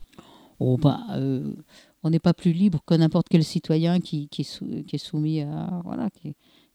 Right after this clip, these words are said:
qui est soumis aux, aux, aux différentes pressions sociales. Mais, euh, c'est vrai qu'on a quand même la chance de faire un métier, euh, où on peut exprimer des choses, où on a, on a une vie, euh, rigolote, sympa, euh, pas,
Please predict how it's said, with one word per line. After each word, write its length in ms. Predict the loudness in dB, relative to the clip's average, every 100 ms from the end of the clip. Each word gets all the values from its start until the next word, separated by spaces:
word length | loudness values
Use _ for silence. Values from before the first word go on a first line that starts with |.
| -2
qui 80 |
est 40 | -2
soumis 380 | -2 -2 2 2
aux, 280 | 0 -4
aux, 240 | -6 -6 -6 -4
aux 80 | 2
différentes 460 | 2 4 2 0
pressions 500 | 0 0 0 -2 -6
sociales. 580 | -2 -2 2 4 4 2 -4 _ _ _ _ 0
Mais, 200 | 4 6
euh, 560 | 6 4 4 2 2 0
c'est 240 | 2 4
vrai 220 | 4 2
qu'on 240 | 2 0 2
a 160 | 0
quand 180 | 2 2
même 200 | 4 2
la 100 | 0
chance 320 | 2 2 4
de 80 | 2
faire 240 | 2 2
un 60 | 0
métier, 500 | -2 -4 -2 -2 -2
euh, 300 | -2 -2 -4 -6 _ _ _ _
où 140 | 4 4
on 40 |
peut 180 | 4 2
exprimer 440 | 0 -2 0 2
des 120 | 2
choses, 520 | -2 0 2 4 4 2
où 40 |
on 120 | 2
a, 80 | 2
on 140 | 0
a 80 | 0
une 160 | 2 0
vie, 380 | -2 -4 -4 -4
euh, 120 | -8 -14 _ _ _ _
rigolote, 540 | -6 -4 0 2 2 2
sympa, 500 | -2 -2 0 4 4
euh, 80 | 2
pas, 380 | 2 0 0